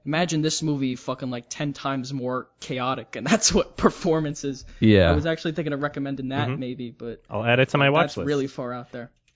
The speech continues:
Speaker 1: Ooh, cool.
Speaker 3: Nineteen seventy.
Speaker 1: Um, something I love about this movie,
Speaker 3: Mick
Speaker 1: too,
Speaker 3: Jagger.
Speaker 1: is the, the setting. Mick Jag-, oh, yeah, Mick Jagger's in it. Yeah, it's fucking
Speaker 2: Hmm.
Speaker 1: awesome.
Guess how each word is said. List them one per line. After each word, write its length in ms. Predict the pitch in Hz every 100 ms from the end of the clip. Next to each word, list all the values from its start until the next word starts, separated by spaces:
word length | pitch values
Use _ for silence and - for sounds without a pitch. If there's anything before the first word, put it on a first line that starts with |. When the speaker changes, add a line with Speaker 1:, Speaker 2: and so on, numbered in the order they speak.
| _ _ _ _ _ _ -
Speaker 1:
Ooh, 380 | 151 208 117 113 _ _
cool. 400 | - 170 120 - _ _
Speaker 3:
Nineteen 380 | 101 117 - 151
seventy. 180 | 151 110
Speaker 1:
Um, 80 | 101
something 320 | 220 254 240
I 80 | 190
love 180 | 180
about 220 | 170 170 -
this 160 | -
movie, 540 | 165 151 147 143 139 -
Speaker 3:
Mick 140 | - 127
Speaker 1:
too, 100 | 147
Speaker 3:
Jagger. 420 | 120 147 120 92
Speaker 1:
is 180 | 127 123
the, 180 | 131 -
the 80 | -
setting. 520 | - - 143 127 92 - _ _ _ _ _ _ _ _ _ -
Mick 160 | 156 -
Jag-, 240 | 123 139
oh, 80 | 165
yeah, 140 | 190 185
Mick 180 | 180
Jagger's 380 | 180 165 175 131
in 100 | 117
it. 180 | 110 - _ _
Yeah, 260 | 143 127 - -
it's 200 | - -
fucking 240 | - 151
Speaker 2:
Hmm. 60 | 139
Speaker 1:
awesome. 400 | 135 151 127 117